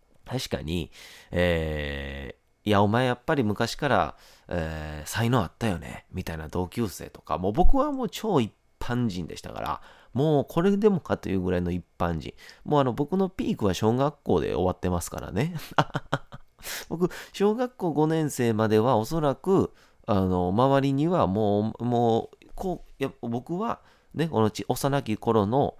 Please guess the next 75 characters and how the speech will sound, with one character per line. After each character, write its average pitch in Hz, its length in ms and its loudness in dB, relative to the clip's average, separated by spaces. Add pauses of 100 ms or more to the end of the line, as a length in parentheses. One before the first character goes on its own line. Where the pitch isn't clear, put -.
(200)
え - 80 -4
ー、 - 40 -6
極 113 260 0
道 107 120 6
南 107 260 2
歩 - 240 -6 (300)
君、 85 260 -4 (260)
も 101 120 0
う - 20 2
南 135 200 2
歩 101 120 0
ち - 120 -2
ゃ 101 40 4
ん 104 140 0
は、 151 280 -2 (300)
も 92 200 2
う - 20 0
あ 85 100 0
の 76 880 -4 (120)
ー、 - 40 -14
世 - 220 -4
界 127 340 0
を、 73 260 -4
世 156 180 -6
界 143 340 2
を 92 240 4
も 87 380 0
う - 40 6
圧 127 120 0 (180)
倒 143 220 2
す - 180 -2
る、 131 260 -2 (240)
世 185 160 -4
界 147 220 0
を 82 60 -2
せ-、 - 320 -8
あ、 104 100 0
も 98 440 0
う - 40 -2
圧 113 120 -2 (120)
巻 147 240 0
さ 135 160 0
せ 120 140 0
る、 110 200 4 (340)
え 90 120 -2
ー、 85 60 2
お 87 80 4
笑 95 280 4
い 92 40 0
芸 98 180 6
人、 80 140 0
エ 87 60 2
ン 101 100 2
タ 101 180 0
ー 98 40 0
テ - 140 0
イ 98 100 4
ナ 76 120 -2
ー - 20 -10
に 71 120 -8
な 80 140 -2
る 90 80 0
っ 90 80 -4 (240)
て 85 120 -2
言 98 140 0
わ 131 120 4
れ 117 80 0
て 110 100 -2
ま 104 120 2
し - 60 -6
た 67 100 -8
か - 100 -10
ら、 - 80 -8
僕 - 240 -12
は。 71 160 -4